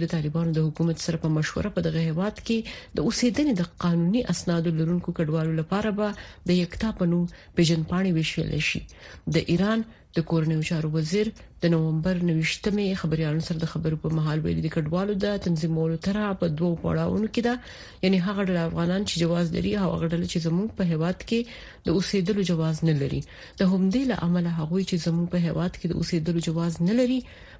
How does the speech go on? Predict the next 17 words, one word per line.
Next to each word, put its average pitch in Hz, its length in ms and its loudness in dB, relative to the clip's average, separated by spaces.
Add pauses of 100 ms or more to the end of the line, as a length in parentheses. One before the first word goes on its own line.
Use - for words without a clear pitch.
(140)
باید 185 180 2 (120)
بیرته 202 400 0
ستانه 160 320 0
کړي 147 200 -4
شي. - 120 -2 (360)
خو 175 140 4
هغوی 175 340 2
چې 190 100 -4 (100)
جواز 170 280 2 (100)
لري، 170 160 -2 (100)
کېدای 180 340 0
شي 214 140 -2 (180)
د 160 160 0
کار 180 240 0
جواز 170 340 0
ولري 233 320 2 (380)
یا 185 100 4